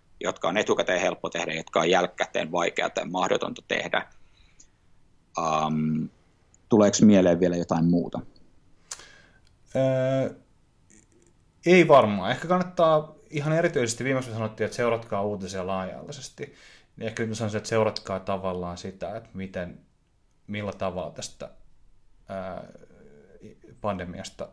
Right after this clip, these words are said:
Speaker 2: uutisoidaan. Eli mihin se keskittyy ja mihin se ei keskity.
Speaker 1: Mm. Ja siis tietenkin vo-, voidaan sanoa, että, että ainahan mahdollista, että me oltiin ihan täysin väärässä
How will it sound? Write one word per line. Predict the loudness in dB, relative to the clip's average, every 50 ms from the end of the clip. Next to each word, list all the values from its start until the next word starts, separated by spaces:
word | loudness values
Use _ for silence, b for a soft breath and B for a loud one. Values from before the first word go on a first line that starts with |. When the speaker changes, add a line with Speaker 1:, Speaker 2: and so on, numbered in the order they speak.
| -14 -12
Speaker 2:
uutisoidaan. | -12 -12 -10 -12 -14 -16 -16 -16 -18 -18 -20 -20 -20 -20 _ _ -14
Eli | -10 -8
mihin | -6 -6 -6 -8
se | -10 -10 -8
keskittyy | -6 -6 -6 -6 -8 -14 -20 -20 -20 -20 -18 -16 -16 -16 -12 -8
ja | -6
mihin | -6 -6 -6 -6 -6
se | -6 -6
ei | -4 -6 -6
keskity. | -8 -10 -12 -14 -14 -16 -20 -20 -20 -20 -20 B B B B B B B B B B B B B
Speaker 1:
Mm. | -10 -10 -10 -10 -12 -18 -20 -20 -20 -20 _ _ _ _ _ _ _ _ _ _ _ -20 B B B B B
Ja | 0 2 2
siis | 2 2 0 0 0
tietenkin | 2 2 2 2 0 0 0 0 -2 -4 -4
vo-, | -4 -2 -2 0
voidaan | 2 2 4 4 2 2
sanoa, | 0 0 -2 0 0 -2 -2 -2 -4
että, | -6 -6 -2 0 0 0 0 -4 -10 -20 -18
että | -8 -2 0
ainahan | 2 2 2 2 0 0
mahdollista, | 0 0 0 0 -2 -4 -6 -6
että | -6 -4
me | -2
oltiin | -4 -2 -4 -6 -6
ihan | -6 -4 -2
täysin | -2 -2 -2 -2 -4 -4
väärässä | -2 0 0 -2 -4 -6 -8 -8 -8